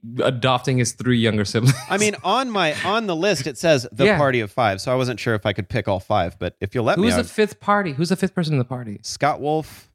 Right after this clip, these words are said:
Speaker 2: Matthew Fox, Lacey Chabert, Jennifer Love Hewitt, and, um, Nev Campbell.
Speaker 1: No, Jennifer Love Hewitt was, um, the girlfriend.
Speaker 2: No, she was, she was in, she was one of the kids. It was
Speaker 1: Hmm.
Speaker 2: her, Nev
Speaker 1: I thought it
Speaker 2: Campbell,
Speaker 1: was
Speaker 2: Lacey
Speaker 1: N-
Speaker 2: Chabert, Scott Wolf, and Matthew Fox. I'm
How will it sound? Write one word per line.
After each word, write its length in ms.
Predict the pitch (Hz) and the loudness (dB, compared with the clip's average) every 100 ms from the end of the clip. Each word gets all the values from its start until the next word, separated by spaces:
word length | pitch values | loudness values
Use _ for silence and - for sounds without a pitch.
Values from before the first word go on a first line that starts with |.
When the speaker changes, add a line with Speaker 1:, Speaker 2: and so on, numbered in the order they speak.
| - | 0
Speaker 2:
Matthew 260 | 135 143 | 0 0
Fox, 400 | 127 131 131 - | -2 0 0 -2
Lacey 240 | 120 120 127 | -6 -4 -4
Chabert, 460 | - 117 117 117 | -6 -4 -2 -2
Jennifer 300 | 107 113 104 | -2 -4 -2
Love 160 | 110 104 | 0 0
Hewitt, 300 | - 107 104 | 0 0 0
and, 260 | - 95 90 | 0 0 2
um, 300 | 87 85 82 | 2 2 0
Nev 220 | 98 98 | 0 0
Campbell. 360 | - 92 143 147 | 0 0 2 2
Speaker 1:
No, 60 | 131 - _ _ - | 0 -14 _ _ -2
Jennifer 240 | 165 160 | 0 2
Love 80 | 175 | -2
Hewitt 260 | 151 156 117 | -2 -2 0
was, 400 | 131 120 107 107 | 2 2 0 0
um, 500 | 104 104 95 95 - | 2 2 2 -2 -6
the 140 | - 104 | -4 0
girlfriend. 520 | 113 104 101 - - _ _ _ _ _ _ _ _ _ _ - | 2 0 -4 -10 -10 _ _ _ _ _ _ _ _ _ _ -8
Speaker 2:
No, 180 | 233 226 | -2 -2
she 140 | - | -2
was, 280 | 233 202 - _ _ _ _ _ _ | -4 -4 -8 _ _ _ _ _ _
she 120 | - 392 | -4 0
was 140 | 370 | 2
in, 140 | 180 127 | 0 -2
she 160 | - | -4
was 120 | 247 | -4
one 140 | 208 208 | -2 0
of 60 | |
the 80 | 135 | 0
kids. 400 | 110 104 131 - _ | 0 0 0 -6 _
It 80 | 170 | 0
was 220 | 165 - _ _ | 0 0 _ _
Speaker 1:
Hmm. 80 | 190 151 | -6 -4
Speaker 2:
her, 300 | 185 214 196 | -2 0 0
Nev 140 | 180 | -2
Speaker 1:
I 20 | |
thought 60 | 180 180 | 2 2
it 20 | |
Speaker 2:
Campbell, 200 | 185 165 | 4 4
Speaker 1:
was 200 | 160 - | 2 2
Speaker 2:
Lacey 200 | 165 170 | -2 -2
Speaker 1:
N- 40 | |
Speaker 2:
Chabert, 240 | 143 143 139 | 0 0 0
Scott 240 | - 135 | -2 -2
Wolf, 220 | 117 127 | 0 -2
and 60 | 123 | 0
Matthew 240 | 117 113 107 | 0 0 0
Fox. 360 | 107 80 - | 0 -2 -4
I'm 200 | 92 92 | -8 -8